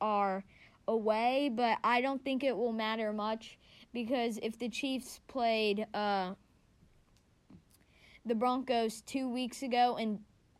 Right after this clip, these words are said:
which I think they beat them, I think they'll be, be able to beat them again just two weeks later. All right, then Chiefs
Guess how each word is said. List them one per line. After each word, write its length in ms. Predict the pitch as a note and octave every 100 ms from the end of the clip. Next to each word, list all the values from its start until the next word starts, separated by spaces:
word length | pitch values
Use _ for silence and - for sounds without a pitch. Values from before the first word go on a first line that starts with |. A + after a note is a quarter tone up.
| - -
which 260 | A#3+ A3+
I 140 | A#3+ A#3
think 280 | B3+ A#3
they 120 | A3+ G#3
beat 340 | F#3 A3 A3+
them, 360 | B3+ B3+ C4 C4 - -
I 100 | A#3+
think 240 | C#4 B3+
they'll 220 | B3 A#3 A3+
be, 200 | A#3 A3+ - -
be 160 | A3 A3+
able 200 | A3 A3+
to 80 | G#3+
beat 300 | G3 A3+ A3+
them 180 | A3
again 420 | G#3+ G3+ G3+ G3 G3
just 260 | G#3 -
two 200 | - A#3
weeks 280 | G#3+ G3 -
later. 460 | G3 F3+ F3+ F#3 F#3+ - - - -
All 80 | -
right, 120 | A#3+
then 200 | A#3 A#3+
Chiefs 500 | A#3+ - C#4+ C#4 -